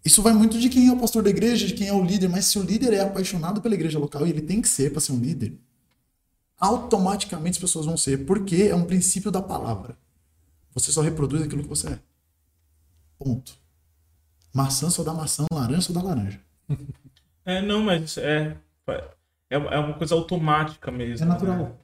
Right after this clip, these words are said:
Speaker 1: natural.
Speaker 2: É, automática não, natural
Speaker 1: Natural,
Speaker 2: mesmo.
Speaker 1: nem automática, é
Speaker 2: É,
Speaker 1: natural.
Speaker 2: natural.
Speaker 1: O cara vai, sabe, você encher, você vai pra sua célula na quinta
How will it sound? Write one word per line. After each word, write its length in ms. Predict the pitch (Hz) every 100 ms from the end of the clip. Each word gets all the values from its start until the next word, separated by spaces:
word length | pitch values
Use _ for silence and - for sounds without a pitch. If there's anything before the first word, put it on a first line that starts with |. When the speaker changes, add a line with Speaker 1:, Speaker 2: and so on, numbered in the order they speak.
| _ -
Speaker 1:
natural. 340 | 147 - 127
Speaker 2:
É, 80 | 131
automática 480 | 156 156 190 202 202
não, 160 | 180 147
natural 520 | 180 - 180 143 139
Speaker 1:
Natural, 240 | 127 131
Speaker 2:
mesmo. 120 | 131 160
Speaker 1:
nem 80 | 220
automática, 400 | - 165 123 147
é 20 |
Speaker 2:
É, 40 | 127
Speaker 1:
natural. 220 | 123 135
Speaker 2:
natural. 580 | 131 151 127 107 107 - _ _
Speaker 1:
O 40 |
cara 160 | 170 170
vai, 160 | 156 147 - - _
sabe, 260 | - 185 151 113
você 220 | 143 -
encher, 480 | 175 - - 170 160
você 140 | -
vai 100 | 147
pra 140 | 151 151
sua 180 | -
célula 480 | 147 - 139 147 135
na 160 | 131 131
quinta 720 | 131 160 180 165 - 95